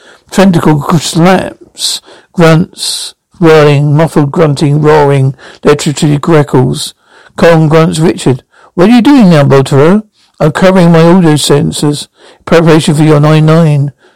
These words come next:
Denying pers-, purposeful tirade. Relax, I'm perfectly calm.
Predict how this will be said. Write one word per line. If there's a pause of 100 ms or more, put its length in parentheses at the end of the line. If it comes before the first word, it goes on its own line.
(220)
Denying
pers-,
purposeful (460)
tirade. (140)
Relax,
I'm
perfectly
calm.